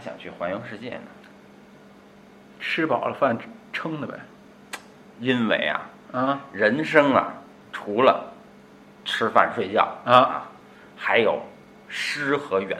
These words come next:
Speaker 1: 方。
Speaker 2: 哦。
Speaker 1: 是吧？人呢，
Speaker 2: 我还以为你要说还除了吃饭睡觉还有打炮呢。
Speaker 1: 啊，对，对，对，对，不好意思啊，除了打炮，还有远方的炮，
Speaker 2: 哦。
Speaker 1: 咱们得去打，对吧？
Speaker 2: 对，对，对。
Speaker 1: 所以呢，就是说你想想这个人呢，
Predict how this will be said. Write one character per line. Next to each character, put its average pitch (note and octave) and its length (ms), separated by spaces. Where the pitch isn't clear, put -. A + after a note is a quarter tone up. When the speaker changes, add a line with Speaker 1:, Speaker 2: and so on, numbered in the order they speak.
Speaker 1:
方。 D#2 180
Speaker 2:
哦。 G#2+ 260
Speaker 1:
是 G#2 60
吧？ C#2+ 120
人 C#3 340
呢， A2+ 300
Speaker 2:
我 - 160
还 D3 80
以 D3 100
为 D#3 120
你 C#3+ 80
要 D3+ 160
说 D#3 160
还 D#3+ 100
除 D3+ 180
了 D#3 80
吃 - 220
饭 E3 180
睡 D#3 120
觉 C3 100
还 C3+ 140
有 E3 100
打 C3+ 140
炮 - 120
呢。 - 80
Speaker 1:
啊， C3 140
对， G3+ 140
对， - 140
对， C#3+ 260
对， C#3 80
不 G3 140
好 G#2 140
意 A#2+ 100
思 F2 100
啊， D2+ 220
除 - 180
了 C#3+ 140
打 F#2 200
炮， D3+ 160
还 A2+ 220
有 E2+ 180
远 B2 160
方 A#2+ 180
的 G2+ 80
炮， - 340
Speaker 2:
哦。 - 160
Speaker 1:
咱 A#3+ 140
们 A3 100
得 G3 140
去 D#3 140
打， C3 100
对 E3 100
吧？ D#3+ 140
Speaker 2:
对， A2 140
对， A#2+ 120
对。 - 20
Speaker 1:
所 A#3 140
以 G#3 60
呢， D3 160
就 E3+ 100
是 C#3+ 60
说 F3+ 220
你 C3+ 80
想 D#3+ 180
想 G#2+ 100
这 C#3+ 80
个 B2 80
人 G#2+ 300
呢， - 220